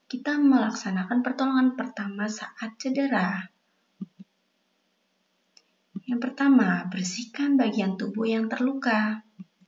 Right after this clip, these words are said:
Kedua, beri tekanan pada bagian yang terluka hingga darah berhenti mengalir. Yang ketiga, gunakanlah obat antiseptik untuk menghindarkan luka dari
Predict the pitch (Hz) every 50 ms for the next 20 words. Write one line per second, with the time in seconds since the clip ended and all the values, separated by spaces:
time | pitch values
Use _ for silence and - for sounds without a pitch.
0 | _ _ _ _ _ _ _ _ _ _ _ _ _ _ _ _ _ - - -
1 | _ _ _ _ - 196 - - 190 196 190 180 180 175 175 190 220 262 277 -
2 | - - - - - _ - 214 226 269 294 285 - 269 262 - 208 196 196 190
3 | 190 190 214 208 - 220 214 202 190 196 190 190 - 214 240 285 294 294 277 254
4 | 247 - - 208 202 202 202 - 196 196 196 208 220 220 226 202 196 196 190 185
5 | 196 185 180 208 240 240 220 220 - 208 202 202 202 - 285 320 311 269 226 202
6 | 190 190 185 185 185 185 185 - - _ _ _ _ _ _ _ _ _ _ _
7 | _ _ _ _ _ _ _ _ _ _ _ _ _ - - _ _ _ _ 190
8 | _ _ _ _ _ _ _ _ _ _ _ _ - _ _ _ _ _ _ _
9 | 233 220 220 262 - - 339 370 320 - - 220 190 185 185 185 196 220 247 247
10 | - 220 202 202 202 202 - 202 202 214 220 220 - 214 196 196 208 196 202 -
11 | - 208 202 202 - - 202 185 - _ - 254 262 - - _ _ _ 302 311
12 | 311 320 311 - 285 262 247 247 226 220 208 202 202 - 202 202 196 196 - -
13 | 214 214 240 233 240 247